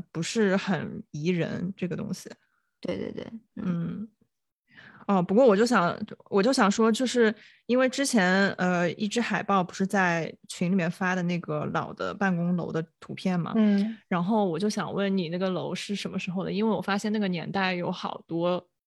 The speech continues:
Speaker 1: 类似的这种设计。
Speaker 3: 没错。
Speaker 1: 对，因为我之前做过一个，呃，就是美国这边的一个邮政局的一个楼的改造，
Speaker 2: 嗯。
Speaker 1: 然后这个
Speaker 2: 嗯。
Speaker 1: 邮政局本来也是做成类似于这样子的，就是它的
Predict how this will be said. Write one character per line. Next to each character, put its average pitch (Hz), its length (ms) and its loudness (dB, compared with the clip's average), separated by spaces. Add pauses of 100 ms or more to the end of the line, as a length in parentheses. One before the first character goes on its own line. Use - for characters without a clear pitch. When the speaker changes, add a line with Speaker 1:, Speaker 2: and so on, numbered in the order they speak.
(120)
Speaker 1:
类 214 220 4
似 202 360 -2
的 156 160 -2
这 165 120 -8
种 160 120 -8
设 - 280 -4
计。 - 300 -14 (440)
Speaker 3:
没 202 140 10
错。 - 460 2 (280)
Speaker 1:
对， 202 600 -2 (600)
因 240 160 2
为 277 60 2
我 214 140 4
之 240 160 0
前 190 260 0
做 226 160 4
过 180 160 2
一 165 80 0
个， 175 560 0
呃， 170 500 -4 (400)
就 196 120 -2
是 190 160 -2
美 180 160 -2
国 - 180 -4
这 202 100 -2
边 185 240 -2
的 175 220 0
一 165 80 -2
个 185 80 -2
邮 175 160 -2
政 202 160 2
局 214 240 0
的 175 140 0
一 196 180 -2
个 175 100 -2
楼 - 400 -8
的 190 120 0
改 190 280 -2
造， 185 300 2
Speaker 2:
嗯。 185 60 -2
Speaker 1:
然 180 100 -2
后 208 140 0
这 220 160 -2
个 208 120 2
Speaker 2:
嗯。 175 120 -2 (300)
Speaker 1:
邮 175 120 0
政 233 220 2
局 180 180 -2
本 175 180 -2
来 143 160 -2
也 185 160 0
是 196 300 -2
做 196 180 -2
成 165 260 -4
类 190 180 -2
似 175 160 -4
于 170 40 -2
这 175 140 -4
样 175 240 -4
子 - 140 -12
的， 95 100 -10
就 185 100 -8
是 190 120 -6
它 202 180 -4
的 190 200 0